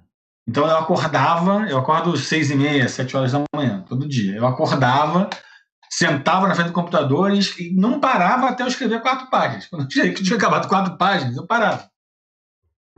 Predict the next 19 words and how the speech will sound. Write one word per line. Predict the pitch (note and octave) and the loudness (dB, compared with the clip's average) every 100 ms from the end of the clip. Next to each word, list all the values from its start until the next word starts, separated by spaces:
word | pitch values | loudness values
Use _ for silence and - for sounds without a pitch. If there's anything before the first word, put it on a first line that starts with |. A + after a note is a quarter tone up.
| - | -8
E | E3+ | 0
assim | F#3 - G3+ | 0 2 2
eu | A#3+ B3 | 2 2
ia | C#4 | 2
construindo, | C4+ B3+ - E4+ D4+ B3 E3 A#2 G#2 - | 0 0 0 0 2 2 0 -4 -10 -8
pra | - | -2
depois | C#3+ F3 F3+ G3 | 0 0 2 2
eu | G#3 | 4
mistu-, | G3 F3+ - C#3 | 2 0 -2 -2
eu | D#3 - | -2 0
pegar | F#3 C#3+ F3+ G#3 F3 _ F3+ | 0 2 2 2 -2 _ -2
isso | G3+ G3 G#3 | 0 2 0
e | |
reler, | F3+ B3 F#3+ F3+ G#3 G#3 | 2 2 2 4 4 2
e, | E3 C#3+ C3+ C3 | 2 0 -2 -2
e | C3+ | 0
editar | C#3 F3+ F#3+ D3+ E3+ | 0 0 -2 0 2
e | F#3+ | 0
ajustar. | F3+ A#3 D4 A3+ - | -2 -4 -2 -2 -4